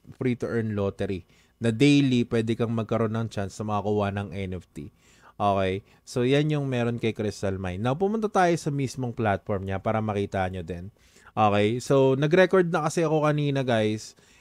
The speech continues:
And, uh, nag-mint ako. Makikita nyo naman sa transaction ko dito sa MetaMask, no?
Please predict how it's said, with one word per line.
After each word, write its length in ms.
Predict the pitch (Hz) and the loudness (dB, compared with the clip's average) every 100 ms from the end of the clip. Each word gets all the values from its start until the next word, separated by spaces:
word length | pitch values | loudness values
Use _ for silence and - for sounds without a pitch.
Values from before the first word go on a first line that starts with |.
| - | -12
And, 560 | - 131 131 131 127 123 | -4 0 0 0 -2 -2
uh, 480 | 123 120 117 113 117 | 2 4 4 4 4
nag-mint 560 | 135 139 139 156 156 | 2 2 0 0 0
ako. 480 | 151 139 113 120 127 | -2 0 0 0 -2
Makikita 320 | 120 120 123 | -2 0 0
nyo 240 | 127 127 123 | 0 0 -2
naman 80 | 120 | -4
sa 80 | |
transaction 720 | 120 120 113 - 107 - 110 107 | -4 -2 -2 -2 -2 -2 -6 -4
ko 80 | |
dito 320 | 107 107 104 104 | -4 -4 -4 -6
sa 160 | 107 | -4
MetaMask, 560 | 101 95 98 92 90 - | -4 -4 -6 -8 -10 -12
no? 240 | 82 101 | -16 -16